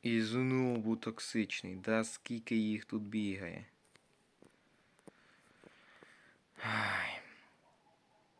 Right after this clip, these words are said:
Так, зомбачок, бегун, бегун. І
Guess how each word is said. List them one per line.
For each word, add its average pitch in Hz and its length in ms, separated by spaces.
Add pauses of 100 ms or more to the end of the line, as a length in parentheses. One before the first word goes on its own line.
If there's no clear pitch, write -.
(120)
Так, - 360
зомбачок, 85 720 (180)
бегун, 160 560 (440)
бегун. 113 640 (2000)
І 131 220